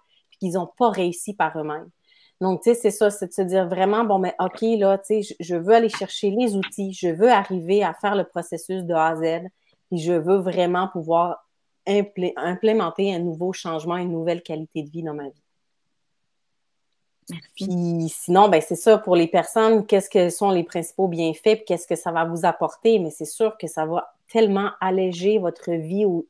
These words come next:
Speaker 1: au quotidien, ça va simplifier tout. Donc, quand on simplifie tout,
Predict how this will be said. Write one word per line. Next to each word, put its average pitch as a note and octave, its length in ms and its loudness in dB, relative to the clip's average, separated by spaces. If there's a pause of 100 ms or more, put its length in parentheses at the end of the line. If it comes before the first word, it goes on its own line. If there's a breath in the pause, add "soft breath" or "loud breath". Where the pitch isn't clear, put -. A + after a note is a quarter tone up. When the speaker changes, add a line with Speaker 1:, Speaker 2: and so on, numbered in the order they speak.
Speaker 1:
au E3 60 -10
quotidien, F#3+ 720 -4
ça - 240 -4
va F3+ 120 0
simplifier G#3+ 840 -6
tout. B3+ 160 0 (720)
Donc, F3 180 -2
quand D#4+ 180 0
on A3 100 4
simplifie A3 720 -2
tout, C4+ 160 -2